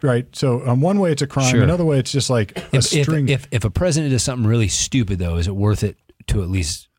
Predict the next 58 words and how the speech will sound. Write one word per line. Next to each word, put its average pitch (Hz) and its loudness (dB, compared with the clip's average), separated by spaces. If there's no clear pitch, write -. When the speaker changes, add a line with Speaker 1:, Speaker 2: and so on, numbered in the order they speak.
Speaker 2:
address 80 -2
it? - -8
Speaker 1:
No, 208 -2
it's 85 -10
gotta 123 0
be 113 0
high 117 0
crimes, 113 0
misdemeanors, 101 -2
or 85 -4
treason, 92 -4
or, 104 0
uh, 92 -2
bribery, 92 -2
or 90 -2
whatever. 104 -2
There, 120 0
there's, 123 0
there's 127 0
specific 147 -2
things. - -4
Speaker 2:
But 143 0
you 147 2
don't 147 2
think 131 0
it, 113 -4
you 123 0
don't 120 0
think 120 -2
it's 104 -6
fair 113 0
that 110 -2
somebody 110 0
runs 104 0
on 101 0
a 92 -2
platform 107 -2
that 101 0
says, 92 0
"This 104 0
is 92 -4
really 95 0
stupid, 95 -2
they 92 0
did 92 -2
this, 101 0
and 98 -4
we 92 0
should 95 -4
do 95 0
something 90 -2
to 85 -4
make 90 -4
sure 98 -4
it 87 -4
doesn't 87 -4
happen 82 -4
again"? 82 -6